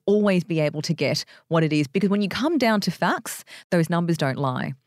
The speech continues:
And so therefore you don't get lost into the wishy-washy of things. You don't get drawn into that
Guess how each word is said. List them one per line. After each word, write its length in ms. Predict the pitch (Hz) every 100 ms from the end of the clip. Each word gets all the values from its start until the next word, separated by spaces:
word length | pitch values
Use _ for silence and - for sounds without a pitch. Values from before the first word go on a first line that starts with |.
| - -
And 160 | - 175
so 140 | 180
therefore 320 | 175 180 185
you 100 | 180
don't 240 | 180 196 202
get 180 | 190 170
lost 380 | 175 185 -
into 160 | 180 160
the 100 | 160
wishy-washy 720 | 156 165 180 160 160 - 156
of 100 | 143
things. 200 | 143 143
You 60 | 156
don't 220 | 170 170
get 140 | 160
drawn 540 | 147 147 156 180 175 170
into 260 | 160 156 151
that 280 | 135 -